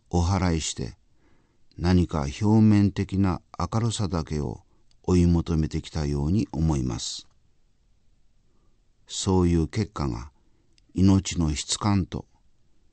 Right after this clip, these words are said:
現実感覚を喪失した現代日本の軽さなのです。現代人は重い問題を持続的に担うだけの体力を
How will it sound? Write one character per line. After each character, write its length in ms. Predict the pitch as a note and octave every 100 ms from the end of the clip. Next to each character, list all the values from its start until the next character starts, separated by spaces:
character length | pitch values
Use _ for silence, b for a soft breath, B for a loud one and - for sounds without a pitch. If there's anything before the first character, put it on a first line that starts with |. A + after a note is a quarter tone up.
| _ -
現 320 | C2 G2 G2+
実 280 | F#2+ F2 F#2+
感 280 | - G2+ G2
覚 340 | F2 D#2 D2+
を 100 | D2+
喪 320 | C#2 - F#2+ G2
失 240 | - F2
し 120 | -
た 220 | D2 B1+ - _ _ _ _ _ _
現 380 | - F#2+ F2+ F2+
代 220 | D#2+ D#2+
日 140 | D#2+ E2
本 340 | F2 F#2+ D#2+
の 180 | D2+ - _ _
軽 260 | - A#2 A2+
さ 240 | - D2+
な 140 | E2+ D#2+
の 140 | C2
で 140 | -
す。 240 | - - - _ _ _ _ _ _ _ _ _ _ _ _ _ _ _ _ _ F#2+
現 300 | F#2 F2+ E2+
代 200 | F#2 E2
人 260 | E2 E2
は 220 | D#2 D2+
重 340 | - E2+ G2 A2
い 80 | G2
問 280 | F2 D#2+
題 220 | D2 C#2 C2+
を 220 | A1 - _ _ _ _ -
持 120 | E2+
続 320 | D#2+ F#2 -
的 280 | - F2+ D#2
に 300 | E2 E2+ G#1
担 380 | D#2+ F2 F#2 A2
う 120 | A#2 F2+
だ 140 | D#2+
け 140 | D2+
の 200 | D2 C2 - _ _
体 240 | - F#2 E2
力 360 | D#2+ - C#2
を 120 | C2